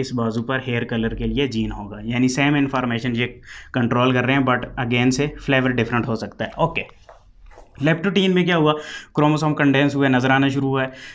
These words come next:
जाइगोटीन के अंदर क्या होगा, क्रोमोसोम एक दूसरे के करीब आएंगे, जाइगोट से निकला है, जाइगोट में यहाँ पर क्या हुआ, स्पर्म और एग की फ्यूजन हुई। So जाइगोटीन स्टेज के अंदर क्या हो रहा है, क्रोमोसोम आपस में मिल रहे हैं, यानी एक दूसरे के करीब आ रहे हैं। Let's say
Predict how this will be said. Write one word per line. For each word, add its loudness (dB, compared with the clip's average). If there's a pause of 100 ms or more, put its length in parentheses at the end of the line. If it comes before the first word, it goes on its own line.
(120)
जाइगोटीन 0
के 2
अंदर 2
क्या 0
होगा, 2
क्रोमोसोम 2
एक 2
दूसरे 2
के -8
करीब 2
आएंगे, 2 (340)
जाइगोट 4
से -4
निकला 2
है, 2
जाइगोट 2
में 4
यहाँ 4
पर 0
क्या 0
हुआ, 0 (460)
स्पर्म 4
और 4 (100)
एग 0
की 4
फ्यूजन 4
हुई। -4 (340)
So -2
जाइगोटीन 2
स्टेज 0
के 0
अंदर 2
क्या 2
हो 4
रहा 2
है, -6
क्रोमोसोम 2
आपस 2
में 4
मिल 6
रहे 2
हैं, -6 (380)
यानी 4
एक 4
दूसरे 2
के -4
करीब 4
आ 2
रहे 0
हैं। -2
Let's 0
say 2